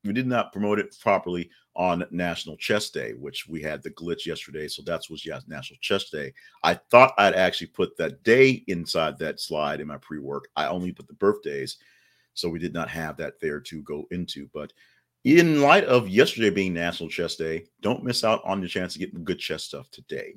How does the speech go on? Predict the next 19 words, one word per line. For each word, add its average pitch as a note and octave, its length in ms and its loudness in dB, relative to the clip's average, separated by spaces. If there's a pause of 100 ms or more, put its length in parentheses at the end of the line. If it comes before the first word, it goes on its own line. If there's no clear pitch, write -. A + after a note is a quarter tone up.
(120)
Metal F#2 300 -2
sets, - 500 -10
wood G2 200 0
sets, - 340 -8 (100)
theme B2+ 280 2
sets, B2+ 400 0 (340)
antique F#2+ 420 -2
reproductions, G#2 720 -2 (300)
and G2+ 200 2
plastic F#2 380 2
and F2 100 -8
travel E2 380 -2
things D#2+ 320 -10
that D2 240 -8
are D2 260 -6
beautiful, F#2 540 -2 (140)
not C#2+ 260 -14
just - 320 -14
chitsy. - 420 -6